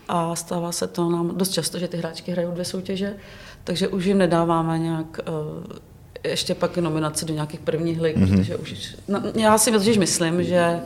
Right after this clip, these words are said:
Speaker 1: důležitější je kvalitní trénink, než pořád hrát a hrát,
Speaker 2: Mhm.
Speaker 1: což někteří možná, eh,
Speaker 2: Mhm.
Speaker 1: trenéři razí, protože pak už jsou přehraný a satí se
Speaker 2: Jasně.
Speaker 1: jim chuť a tak dále. Ale co je důležité, že když skončí starší dorost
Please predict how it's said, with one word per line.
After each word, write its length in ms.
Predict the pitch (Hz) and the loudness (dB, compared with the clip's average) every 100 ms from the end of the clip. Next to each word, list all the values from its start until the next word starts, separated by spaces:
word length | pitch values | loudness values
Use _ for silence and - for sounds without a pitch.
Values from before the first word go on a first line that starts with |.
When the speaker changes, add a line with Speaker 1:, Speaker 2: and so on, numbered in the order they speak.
| - - - | -12 -16 -4
Speaker 1:
důležitější 540 | 180 180 196 196 196 | 0 2 2 2 4
je 40 | 202 | 2
kvalitní 360 | 190 170 196 | 4 2 0
trénink, 460 | 180 151 151 151 - - - - | -2 -2 -2 -4 -6 -4 -4 -2
než 120 | 165 | -4
pořád 240 | 170 180 175 | 0 2 2
hrát 300 | 160 156 165 | 0 0 -2
a 40 | |
hrát, 240 | 156 156 | -4 -2
Speaker 2:
Mhm. 100 | 180 | 0
Speaker 1:
což 200 | 156 - | 0 -2
někteří 340 | 170 170 170 175 | -4 -2 -2 -2
možná, 380 | 151 170 165 - - - - - | -4 -4 -6 -8 -18 -20 -20 -12
eh, 40 | 165 | -6
Speaker 2:
Mhm. 60 | 165 | -6
Speaker 1:
trenéři 640 | - 170 165 165 165 160 - - - | -4 -4 -2 0 0 -2 -4 -10 0
razí, 380 | 175 160 160 139 | 2 2 0 -6
protože 360 | - 165 165 | -8 -6 -6
pak 280 | 160 156 160 | -6 -6 -6
už 200 | 160 - | -6 -4
jsou 140 | 156 | -4
přehraný 600 | 147 160 165 175 185 180 165 | -2 -2 2 2 2 0 -2
a 120 | - | -6
satí 220 | - - | -8 -6
se 40 | |
Speaker 2:
Jasně. 200 | - - | -4 -4
Speaker 1:
jim 160 | 165 139 | -2 -2
chuť 200 | 165 160 | -2 -4
a 40 | |
tak 180 | - 156 | -4 -2
dále. 320 | 151 147 147 - - - - | 0 -2 -4 -8 -12 -12 0
Ale 160 | 180 185 | 2 6
co 140 | 233 | 6
je 60 | 220 | 8
důležité, 440 | 180 170 180 190 | 8 6 2 0
že 120 | 185 | 0
když 160 | 175 208 | 2 2
skončí 340 | - 156 175 | 0 -4 -6
starší 320 | - 165 - | -8 -8 -6
dorost 440 | 156 147 185 - | -6 -6 -8 -10